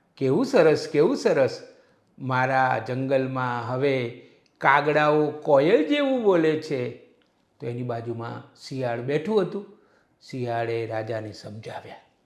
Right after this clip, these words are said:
કે, "રાજાજી, રાજાજી, આ કંઈ આનંદની વાત નથી."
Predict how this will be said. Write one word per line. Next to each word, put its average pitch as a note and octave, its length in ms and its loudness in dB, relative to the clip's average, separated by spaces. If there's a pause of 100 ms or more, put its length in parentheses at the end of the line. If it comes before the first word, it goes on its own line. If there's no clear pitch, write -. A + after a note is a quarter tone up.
(880)
કે, B2+ 140 -8
"રાજાજી, A#2 500 -6
રાજાજી, C#3 840 0 (480)
આ A#2 120 -4
કંઈ B2 260 -4
આનંદની D3+ 720 0
વાત D#3+ 300 4
નથી." F3 560 -2